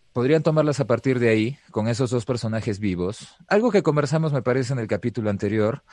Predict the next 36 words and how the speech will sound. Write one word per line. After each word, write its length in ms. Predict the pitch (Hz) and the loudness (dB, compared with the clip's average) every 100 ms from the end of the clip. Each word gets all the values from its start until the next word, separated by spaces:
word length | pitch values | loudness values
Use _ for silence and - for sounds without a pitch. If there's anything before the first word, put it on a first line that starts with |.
| - - _ | -20 -20 _
que 240 | - 107 113 | 0 2 2
es, 160 | 110 | 0
este, 680 | 110 - - 95 87 82 - _ _ | -4 -6 -4 -2 0 -4 -8 _ _
quizás 520 | - 110 - 151 143 127 | -8 -2 4 6 6 4
ya 300 | 139 135 127 | 4 4 4
en 100 | 123 | 0
esos, 360 | 127 127 - - | -2 -2 -2 -4
en 140 | 110 | -2
esa, 580 | 131 - 123 117 104 101 | -2 2 4 4 4 2
en 200 | 107 123 143 | -2 -2 0
una 180 | 143 139 | 2 4
nueva 300 | 147 139 139 | 6 6 6
película 500 | 120 123 117 107 92 | 2 2 0 0 0
que 280 | 95 87 - | 0 -2 -2
estos 300 | 117 127 113 | -2 0 0
dos 120 | 117 | 0
personajes 680 | 117 101 107 110 104 101 - | -2 -2 -2 -4 -2 -6 -6
mueran, 500 | 98 98 101 98 95 | -2 0 0 0 -4
se 140 | 87 90 | -6 -6
sacrifiquen, 680 | 85 85 87 101 90 90 | -6 -6 -4 -6 -4 -6
se 140 | 85 87 | -4 -4
retiren 520 | 87 - 104 101 90 | -4 -4 -4 -2 -4
o 80 | 80 | -8
lo 140 | 80 | -10
que, 160 | - - | -12 -10
como 260 | - 87 104 | -4 0 2
ellos 220 | 117 110 | 2 0
decidan, 520 | 98 123 110 104 143 - - - - - | -2 0 -2 -2 -6 -12 -20 -20 -20 -4
y 100 | 147 | 0
que 100 | 156 | 2
al 40 | |
final 220 | 165 160 160 | 2 0 0
te 120 | 147 | 2
quede 240 | 156 151 | 2 2
una 160 | 151 131 | 2 2
Newt 320 | 143 143 160 | 4 2 0